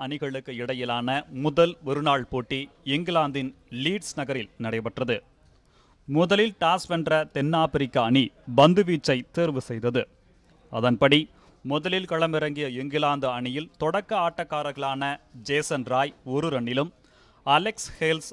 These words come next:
அறுபத்தி ஒரு ரன்கள் எடுத்தும் ஆட்டமிழந்தனர். அவரை அடுத்து வந்த ஜோ ரூட், இயான் மார்கன் இணையில் ஜோ ரூட் முப்பத்தி ஏழு ரன்கள் மட்டுமே எடுத்தார். அதிரடியாக விளையாடிய இயான் மார்கன் சதமடித்து அணிக்கு வலு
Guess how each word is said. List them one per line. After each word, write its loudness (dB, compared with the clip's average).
அறுபத்தி -2
ஒரு -2
ரன்கள் -2
எடுத்தும் -4
ஆட்டமிழந்தனர். -4
அவரை 4
அடுத்து -2
வந்த 2
ஜோ 6
ரூட், 2
இயான் 2
மார்கன் 0
இணையில் 0
ஜோ 2
ரூட் 2
முப்பத்தி -2
ஏழு 4
ரன்கள் 0
மட்டுமே -2
எடுத்தார். -4
அதிரடியாக 6
விளையாடிய 0
இயான் 6
மார்கன் 0
சதமடித்து 2
அணிக்கு -2
வலு 2